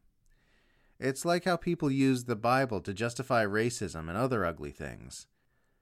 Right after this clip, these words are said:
Your beliefs don't matter if your heart's in the wrong place.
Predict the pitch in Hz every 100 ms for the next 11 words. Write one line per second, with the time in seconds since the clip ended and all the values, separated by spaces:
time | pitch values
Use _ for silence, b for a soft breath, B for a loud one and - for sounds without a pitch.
0 | _ _ _ 113 135 147 165 202 - 151
1 | 139 104 143 117 85 80 90 78 123 147
2 | 110 85 62 53 65 - 73 50 - -